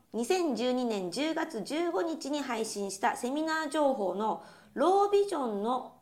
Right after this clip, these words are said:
人に何でも聞いてみようの会という紹介をしています。ということで、これ中根さんですが、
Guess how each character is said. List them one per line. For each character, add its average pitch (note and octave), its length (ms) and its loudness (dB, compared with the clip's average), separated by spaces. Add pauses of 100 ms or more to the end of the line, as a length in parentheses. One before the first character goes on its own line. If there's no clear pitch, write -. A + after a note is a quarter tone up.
(100)
人 - 260 -2
に A#3 140 0
何 C4 200 2
で E4 120 2
も D#4+ 140 0
聞 D#4+ 200 2
い D#4+ 60 -2
て E4 80 0
み D#4+ 100 0
よ D#4+ 120 0
う C4 60 0
の G#3 120 -2
会 C4+ 240 2 (160)
と C#4+ 120 2
い C#4 120 0
う D#4+ 100 0
紹 G#3+ 320 -4
介 G3 240 0
を C4+ 80 -2
し C#4 100 -10
て A3+ 80 -4
い F#3+ 120 -2
ま F3 100 -4
す。 F3 160 -10 (640)
と F4+ 80 2
い F#4 40 2
う - 20 2
こ F#4 80 0
と D4+ 80 2
で、 - 40 -2
こ C4+ 60 0
れ A#3 60 2
中 B3 260 0
根 D4+ 140 -2
さ C#4+ 200 -2
ん C#4 100 -2
で C#4+ 100 -2
す C4+ 120 -6
が、 G#3+ 300 4